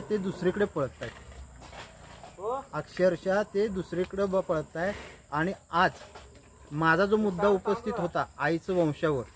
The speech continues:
काही जणांनी क-, त्यामध्ये comment, comment केलेली की बैलाचं, बैलाचं पण आहे इथं,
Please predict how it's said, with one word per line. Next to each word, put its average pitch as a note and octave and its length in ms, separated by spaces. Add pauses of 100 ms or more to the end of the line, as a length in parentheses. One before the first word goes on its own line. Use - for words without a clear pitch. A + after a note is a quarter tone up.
(880)
काही F#3 160
जणांनी G#3 280
क-, G#3 120
त्यामध्ये G3+ 340
comment, G3 240
comment F#3+ 260
केलेली F#3 260
की F#3+ 60
बैलाचं, D#3+ 360
बैलाचं D#3+ 320
पण G3 160
आहे F3 320
इथं, C#3+ 260